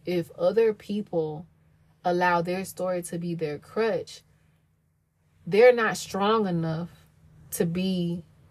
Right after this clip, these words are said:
around you in a season where you say, "This is my season that I'm gaining my personal power. This is my season where enough is enough.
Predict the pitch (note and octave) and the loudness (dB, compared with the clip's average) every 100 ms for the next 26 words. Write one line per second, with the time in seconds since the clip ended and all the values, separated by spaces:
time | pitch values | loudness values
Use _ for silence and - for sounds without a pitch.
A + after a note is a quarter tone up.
0 | - F3 E3 E3 F3+ F3 D#3+ - D3 D3+ | -4 0 2 2 2 2 0 -4 -6 -6
1 | D#3 - - E3+ E3+ D#3+ - F#3+ G3 E3+ | -10 -16 -6 -2 0 -2 -4 -2 0 0
2 | D#3+ D3+ D3 D#3+ E3 F3 - E3+ E3+ D3+ | -2 -2 -4 -4 -4 -4 -2 2 2 2
3 | D3+ F3+ - _ _ _ _ _ G3+ G#3 | -4 -10 -16 _ _ _ _ _ 6 6
4 | G3+ E3+ E3 D#3+ - E3+ D#3+ D3 D#3 D3 | 6 -2 -2 -4 -4 -6 -6 -6 -6 -8
5 | - D#3 D#3+ D#3+ D3+ E3+ _ _ _ _ | -6 -4 -2 -2 -4 -8 _ _ _ _
6 | _ _ _ _ _ _ - F3+ E3+ E3 | _ _ _ _ _ _ 0 4 4 4
7 | D3+ D3 C3+ - D#3+ D#3 F#3 E3+ E3 - | 0 -4 -6 -6 -6 -6 -10 -12 -12 -12
8 | - - - F#3 G#3 G3+ E3+ D#3+ D#3+ E3+ | -14 -18 -2 2 2 2 -2 -2 -2 -4
9 | E3 D3+ D#3 D3+ C#3+ D3+ D#3 D3+ D3+ D3 | -4 -4 -6 -6 -6 -6 -6 -8 -8 -8
10 | C#3 | -8